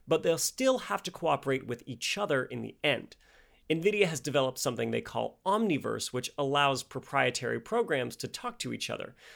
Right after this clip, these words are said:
This lets three D designers collaborate in real time when they build a virtual world.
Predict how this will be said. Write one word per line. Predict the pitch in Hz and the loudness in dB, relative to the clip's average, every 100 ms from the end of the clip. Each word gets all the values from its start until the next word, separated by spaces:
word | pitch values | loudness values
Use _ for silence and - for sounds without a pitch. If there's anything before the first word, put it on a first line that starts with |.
| - | -4
This | 147 143 | 0 2
lets | 127 - | 0 -2
three | 135 151 | -2 0
D | 147 | 0
designers | 131 123 123 120 113 | -2 2 2 2 0
collaborate | - 139 127 113 117 117 | -2 2 2 2 0 -2
in | 127 117 104 | -4 -4 -4
real | 135 135 | -2 -2
time | 127 127 120 120 | -2 -2 -2 -4
when | 117 127 | -2 0
they | 120 | 0
build | 101 117 110 | 0 -2 -2
a | 123 | -6
virtual | 98 120 - 113 110 | -6 -6 -6 -6 -2
world. | 139 196 - | 0 0 0